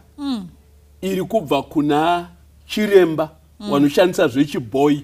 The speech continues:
Speaker 1: Mm.
Speaker 2: Ndo wane statement iri kutiudza
Speaker 1: Iyoyo.
Speaker 2: kuti zvakamira zva-, what are the social implications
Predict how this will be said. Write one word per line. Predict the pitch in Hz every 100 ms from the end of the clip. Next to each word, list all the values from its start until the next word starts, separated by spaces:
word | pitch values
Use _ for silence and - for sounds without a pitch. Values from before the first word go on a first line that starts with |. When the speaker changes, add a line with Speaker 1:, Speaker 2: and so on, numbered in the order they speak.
| -
Speaker 1:
Mm. | 196 190 180
Speaker 2:
Ndo | 156 180 220
wane | 208 180 214
statement | - - 220 233 196 170 160
iri | 160 185
kutiudza | 254 160 208 190 131
Speaker 1:
Iyoyo. | 214 220 202
Speaker 2:
kuti | 185 147 - - -
zvakamira | 123 156 220 190 180 170 165 165 - -
zva-, | - - -
what | 156 269 427 - -
are | 170 139
the | 143 208 294 - - _ _
social | - - 277 247 - 175 156 - _ _ _ _ _ _
implications | 285 226 196 160 - 180 - 147 - - -